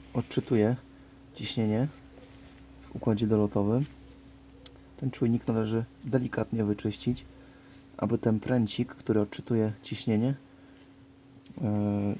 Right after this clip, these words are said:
nie był zabrudzony i lepiej odczytywał ciśnienie. Także jeżeli mamy na początku takie objawy jak szarpanie, najlepiej, e, sprawdzić, e, ten czujnik.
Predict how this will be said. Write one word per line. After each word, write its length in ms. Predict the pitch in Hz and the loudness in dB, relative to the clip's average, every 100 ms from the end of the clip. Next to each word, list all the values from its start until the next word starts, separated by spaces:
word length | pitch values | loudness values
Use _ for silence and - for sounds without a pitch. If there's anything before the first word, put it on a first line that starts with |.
| - | -4
nie 200 | 110 120 | 0 2
był 120 | 120 | 2
zabrudzony 680 | 117 101 - 98 104 117 139 - - - - - - - - - - - - | 2 2 0 2 4 4 2 -4 -20 -20 -20 -20 -20 -18 -20 -20 -20 -8 0
i 60 | |
lepiej 280 | 117 120 120 | 2 4 2
odczytywał 640 | 110 - - 107 101 104 - - - | 0 -4 -4 2 4 4 0 -10 -14
ciśnienie. 500 | - - 104 98 98 - - - - - - - - - - - - - - - - - - - - - - - - - - - - - - | -10 -4 -2 -2 -6 -12 -20 -20 -20 -20 -20 -20 -20 -20 -20 -20 -20 -20 -20 -20 -20 -20 -20 -20 -20 -20 -20 -20 -20 -20 -20 -18 -16 -14 -6
Także 260 | 113 120 | 0 4
jeżeli 340 | 120 120 127 127 | 6 6 6 8
mamy 240 | 131 120 | 8 8
na 100 | 113 | 6
początku 560 | 113 - 113 - 113 110 - - - | 2 0 0 2 0 -2 -6 -20 -12
takie 240 | 123 120 | -4 2
objawy 340 | 107 117 113 110 | 4 4 4 4
jak 160 | 104 | 2
szarpanie, 540 | - 117 - 113 117 139 - - - - - - - | 0 -2 2 2 4 2 -4 -20 -20 -20 -20 -20 -6
najlepiej, 480 | - 127 123 120 120 - | 2 4 6 6 4 4
e, 380 | 113 113 110 110 | 0 2 2 2
sprawdzić, 600 | - - 104 107 107 - | 0 2 2 0 -8 -6
e, 380 | - 104 98 98 | -2 0 0 -2
ten 160 | - 101 | 0 -2
czujnik. 440 | - 104 - - | 0 -2 -2 -4